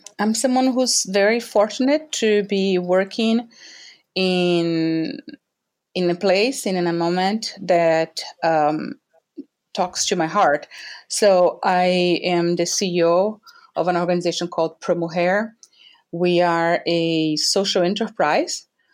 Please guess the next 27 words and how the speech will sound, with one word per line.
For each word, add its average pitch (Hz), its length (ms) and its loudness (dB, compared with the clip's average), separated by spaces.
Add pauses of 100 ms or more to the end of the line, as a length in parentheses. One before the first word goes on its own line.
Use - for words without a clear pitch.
(240)
dedicated 180 560 0
to 185 100 -4
empower 170 460 2 (120)
underserved 170 560 -4
women, 160 420 -2 (500)
uh, 147 420 2
in 165 140 -2
Latin 160 260 -2
America. 160 460 -2 (560)
And, 180 580 0
uh, 170 200 0
by 180 220 0
a 175 140 0
social 202 340 -2
enterprise, 202 580 -2
I 175 120 -2
mean 175 420 -2
that 165 300 0 (100)
we 175 240 0
are 160 440 0
a 170 140 -2
hybrid 180 400 -2
organization 165 680 -2
that 151 200 -2
has 165 440 -6
both 165 440 0
a 156 240 -4